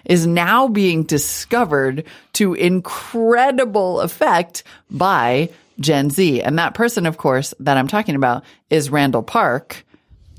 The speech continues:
or as the kids call him and will forever call him, Jimmy Woo.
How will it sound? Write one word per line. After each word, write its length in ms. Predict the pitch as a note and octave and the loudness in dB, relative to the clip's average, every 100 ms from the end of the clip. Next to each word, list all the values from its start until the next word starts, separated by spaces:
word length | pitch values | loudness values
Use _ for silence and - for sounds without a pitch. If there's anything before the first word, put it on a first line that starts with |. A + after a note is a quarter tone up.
| - | 0
or 480 | G#3+ G3+ D3 C3 C3+ | 4 4 4 2 0
as 300 | D3 D#3 C#3+ | 0 0 0
the 80 | D3+ | -2
kids 320 | D3+ F#3 D3+ | 0 0 -2
call 220 | - C#3+ | -2 0
him 180 | D3+ C3+ | 2 0
and 160 | C3+ C3 | 0 2
will 140 | C3+ | 0
forever 480 | - B2+ E3+ F3+ E3+ | 0 0 0 2 0
call 240 | - B2+ | 0 -2
him, 400 | C3+ B2+ A#2+ A#2+ - _ _ - | -2 -2 -2 -6 -10 _ _ -6
Jimmy 300 | D3 D#3+ C#3+ | -2 0 2
Woo. 320 | C3+ C3 G2 | 2 0 -2